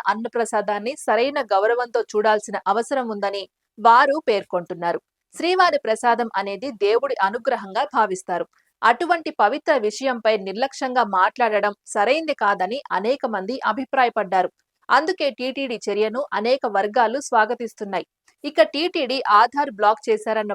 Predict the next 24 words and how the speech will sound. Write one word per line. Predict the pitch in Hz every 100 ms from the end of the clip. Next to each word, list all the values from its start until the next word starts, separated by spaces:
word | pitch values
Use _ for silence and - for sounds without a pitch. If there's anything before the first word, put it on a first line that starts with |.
| 190
వార్తలు | 196 - 262 202
వచ్చినా | 185 - 196 196 190 _ _ -
అధికారిక | 240 311 339 302 285 233
ప్రకటన | 202 202 240 262
మాత్రం | 220 196 240 311 -
ఇంకా | 214 233 262
వెలువడలేదు. | 208 190 196 190 170 175 175 _ _ -
శివజ్యోతి | 311 320 320 262 233 226
కూడా | - 208
దీనిపై | 190 214 226 233 226 220
ఇప్పటి | - 302 294
వరకు | 226 - 302
స్పందించలేదు. | - 262 247 254 233 196 185 - _ _ -
ఆమె | 302 330
నిజంగా | 269 214 320 339 277 277
ఈ | 220 302
నిర్ణయంపై | 294 233 269 302 294 233 247 _ -
ఏం | 202 254 320 294
చెబుతుందో | 240 226 226 220 214
అన్న | 202 202 185
ఆసక్తి | 196 254 269 - 247 302 -
పెరుగుతోంది. | 247 240 240 196 175 - _ _ _
క్షమాపణలు | - 277 302 359 370 302 262
చెప్పినా | 202 190 - 226 220